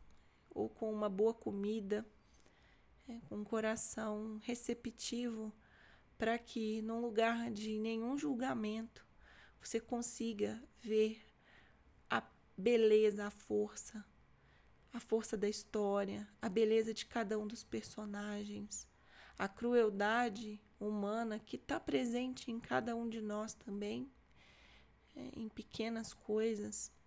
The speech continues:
e nos colocar expandindo, na postura de expandir, de estender o nosso coração,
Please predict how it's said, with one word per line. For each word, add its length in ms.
e 100
nos 220
colocar 800
expandindo, 920
na 120
postura 440
de 100
expandir, 680
de 80
estender 760
o 80
nosso 320
coração, 720